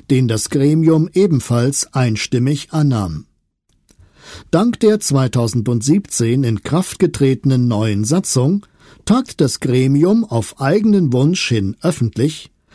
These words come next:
betreibt selbst Pressearbeit und kann Vertreter in die Stadtverordnetenausschüsse entsenden.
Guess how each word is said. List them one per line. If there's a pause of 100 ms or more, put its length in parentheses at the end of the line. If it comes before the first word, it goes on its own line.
(140)
betreibt
selbst
Pressearbeit (340)
und
kann
Vertreter (160)
in
die
Stadtverordnetenausschüsse
entsenden.